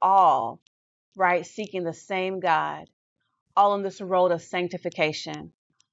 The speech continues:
all needing, all needing his healing, eh, deliverance, all of that. We,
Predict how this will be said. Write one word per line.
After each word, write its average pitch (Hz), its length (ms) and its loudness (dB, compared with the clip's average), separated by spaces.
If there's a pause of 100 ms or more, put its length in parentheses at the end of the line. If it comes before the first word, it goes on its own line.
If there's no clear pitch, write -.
(220)
all 208 280 6
needing, 170 560 -4 (460)
all 220 220 4
needing 180 720 -6
his 175 220 -8
healing, 190 800 2
eh, 208 160 -10 (260)
deliverance, 185 720 -2 (100)
all 277 260 4
of 262 60 -8
that. 175 180 4
We, 233 140 -2